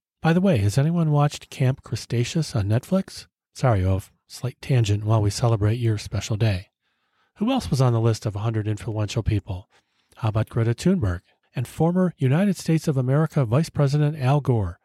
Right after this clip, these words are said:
Not bad company for a climate change warrior. Speaking of David Attenborough, he described Ove this way. "It's easy enough to imagine the ostrich-like capacity of any of us when we see something we don't like to stick our head in the sand."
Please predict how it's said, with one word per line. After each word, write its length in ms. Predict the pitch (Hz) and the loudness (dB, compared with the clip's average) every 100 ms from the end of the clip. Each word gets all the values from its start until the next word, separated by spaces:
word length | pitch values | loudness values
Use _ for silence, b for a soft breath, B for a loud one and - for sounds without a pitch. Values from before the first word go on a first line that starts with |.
| _ _ _ _ _ - | _ _ _ _ _ -4
Not 280 | 101 107 | -2 0
bad 200 | - 131 | 0 0
company 400 | - 240 - 104 | 2 0 2 0
for 220 | 90 - 101 | 0 -2 -2
a 40 | |
climate 360 | - 110 98 92 | 0 0 0 -2
change 280 | 113 95 | -2 0
warrior. 460 | 90 95 87 85 85 _ _ _ _ | 0 0 0 -4 -10 _ _ _ _
Speaking 420 | - 220 226 127 | -6 -4 0 0
of 140 | 98 | 0
David 320 | 95 98 101 113 | 2 2 2 0
Attenborough, 640 | 113 135 101 92 95 151 - _ _ _ | 0 0 0 2 2 0 -6 _ _ _
he 160 | - 156 | -4 -4
described 540 | 180 - 131 123 120 | -2 -2 0 2 2
Ove 200 | 107 113 | 2 2
this 220 | 143 160 | 0 0
way. 280 | - 87 - _ _ _ _ _ - | -2 -6 -10 _ _ _ _ _ -4
"It's 240 | 208 - | -4 -2
easy 340 | - 226 214 208 | 0 2 4 4
enough 320 | 165 131 - | 4 2 0
to 180 | - 147 | -2 0
imagine 440 | 143 139 139 135 | 2 2 2 0
the 120 | 135 - | 0 0
ostrich-like 600 | 160 - 156 - 135 - | -2 0 -2 2 0 0
capacity 600 | - - 127 - 120 120 | -2 0 -2 0 0 2
of 100 | 113 | 2
any 220 | 113 101 | 2 0
of 80 | 92 | -2
us 320 | 95 107 - b b | -6 -8 -14 b b
when 120 | - | -6
we 80 | 107 | -4
see 220 | 101 185 | -2 -2
something 400 | 175 - 156 151 | 0 -2 -2 -2
we 100 | 131 | 0
don't 220 | 123 135 139 | 2 0 2
like 240 | 127 - | 0 -2
to 100 | 107 | -8
stick 320 | - - 233 | -10 -10 -4
our 200 | 151 117 | -2 -2
head 200 | 101 180 | 0 2
in 80 | 180 | 4
the 80 | 170 | 2
sand." 460 | - 110 90 - | 0 -2 -4 -14